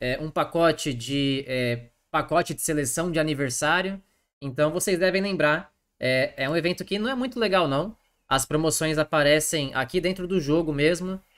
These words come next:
Então, vai ter ali um pacote barato, um pacote com preço intermediário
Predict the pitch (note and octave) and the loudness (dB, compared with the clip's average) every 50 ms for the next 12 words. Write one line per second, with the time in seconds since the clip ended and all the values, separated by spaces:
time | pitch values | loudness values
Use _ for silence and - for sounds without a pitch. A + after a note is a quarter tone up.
0 | _ - C#3 C3 B2 D3+ D#3 D#3 D#3+ D3+ D3+ - D3+ C#3+ C3+ D3 D#3 D3+ C#3 B2 | _ -10 -8 -2 0 2 4 4 4 2 4 2 2 2 2 2 0 0 -2 -2
1 | D3 C3 B2 - C#3 C#3+ D3+ D3 - - - C#3 B2+ A2 G2+ G#2 B2 A#2 A#2+ C3+ | -2 -2 -2 0 2 2 2 2 0 -2 -6 -6 -6 -6 -4 -2 0 0 2 2
2 | D3+ F3 F#3 F3+ - _ - F3+ F3+ F#3 D3 D3 D3 B2+ D3+ C#3+ C3 - - C#3+ | 2 2 2 0 -2 _ -4 -2 -2 -2 -4 -6 -6 -2 -2 -2 -2 0 2 2
3 | D3 D3 D3 - D3 - C#3 B2+ B2 C#3 C#3 C#3 C3+ - B2+ A#2+ C3 B2 B2 B2+ | 2 2 2 -2 -8 -8 -8 -6 -4 -2 -2 -2 -2 -4 -4 -4 -2 -2 -2 -2
4 | B2 A2 B2+ B2+ C3+ D3 D#3 E3 D#3+ E3+ F3 | -2 -2 0 0 2 2 2 2 0 -2 -6